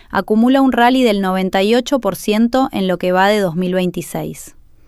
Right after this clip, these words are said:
El precio del D ram subió catorce por ciento adicional en el primer trimestre. Los tres fabricantes se coordinaron para no destruir el precio propio. Lo que Huang negoció en la cena cambú es la tercera palanca del tablero.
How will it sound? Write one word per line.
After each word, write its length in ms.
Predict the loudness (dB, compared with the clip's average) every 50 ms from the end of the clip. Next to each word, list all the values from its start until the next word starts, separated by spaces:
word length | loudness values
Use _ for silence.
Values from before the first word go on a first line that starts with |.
| -20 -20 _ -10
El 160 | -6 -6 -4
precio 380 | -2 -2 -2 0 0 2 2 4
del 220 | 4 2 2 2
D 160 | 2 2 2
ram 440 | 2 2 2 2 2 2 0 -2 -4 -8 -14 -16
subió 400 | -8 -4 -2 0 2 2 2 2
catorce 500 | 2 0 2 2 0 0 0 0 -2 0
por 140 | -2 -2
ciento 340 | -2 -2 -2 0 0 2 2
adicional 640 | 2 0 0 -2 -4 -4 -2 0 2 2 2 2 0 0
en 100 | -2 -4
el 140 | -2 -2 -4
primer 340 | -2 -2 -2 0 0 -2 -2
trimestre. 640 | -4 -4 -2 -2 -4 -4 -6 -10 -12 -12 -12 -12 -14 -18 -20 -20 -20 -20 -20 -20 -20 -16 -6
Los 180 | -4 -4 -4 -2
tres 220 | 0 0 0 2
fabricantes 800 | 2 2 2 2 2 0 2 2 2 2 0 0 -2 -4 -4 -6 -8
se 160 | -6 -6 -2
coordinaron 600 | 0 0 0 2 2 2 2 4 4 4 4 2
para 240 | 2 2 0 2 2
no 220 | 2 2 2 2 2
destruir 520 | 2 0 -2 -4 -2 -2 0 2 2 2
el 140 | 0 0 -2
precio 360 | -2 -2 -2 -2 -2 -4 -4
propio. 540 | -4 -4 -6 -6 -6 -8 -10 -10 -10 -12 -14 -18 -20 -20 _ -20 -20 -20 -20 -20 -20 -20 -20 -20 -20 _ -6
Lo 160 | -2 -2 0
que 140 | 0 0 -2
Huang 360 | -2 0 0 2 4 4 4
negoció 600 | 4 4 2 2 0 -2 -2 0 2 4 4 2 2
en 140 | 0 -2 -2
la 100 | -2 -2
cena 340 | -4 -4 -2 -2 -2 -2
cambú 520 | -2 -2 -2 -2 -2 0 0 0 0 -2 -4 -10 -20 -20 -20 -10 -4
es 160 | 0 2 4
la 120 | 4 4
tercera 500 | 2 2 -2 -2 -2 0 0 2 2 2
palanca 440 | 0 0 0 0 0 0 0 0 2
del 180 | 2 2 0 0
tablero. 640 | -2 -2 -2 -2 -2 -4 -6 -6 -8 -10 -12 -14